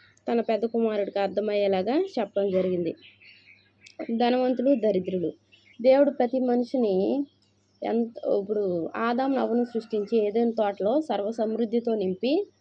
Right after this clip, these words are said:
పండ్లు అన్నీ సమస్తము, ఏ పండు కావాలంటే ఆ పండు తినొచ్చు, అలాగా ఏర్పాటు చేసి పెట్టాడు. పాపం వలన దూరం అయిపోయి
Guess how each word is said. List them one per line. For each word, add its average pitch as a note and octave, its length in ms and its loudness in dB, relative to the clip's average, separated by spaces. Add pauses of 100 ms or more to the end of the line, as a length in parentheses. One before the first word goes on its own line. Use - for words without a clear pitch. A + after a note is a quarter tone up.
(220)
పండ్లు A3 580 0
అన్నీ C#4 460 4 (140)
సమస్తము, B3+ 760 -2 (840)
ఏ A#3 240 0
పండు A#3+ 300 0
కావాలంటే B3+ 360 -2
ఆ C4+ 40 -4
పండు A3 260 -6
తినొచ్చు, G#3 480 -6 (120)
అలాగా A3 440 -4 (1000)
ఏర్పాటు B3 400 0
చేసి A#3 160 2
పెట్టాడు. G3+ 640 0 (680)
పాపం C4 380 -2
వలన A#3 320 0
దూరం A3 380 0
అయిపోయి A3 680 0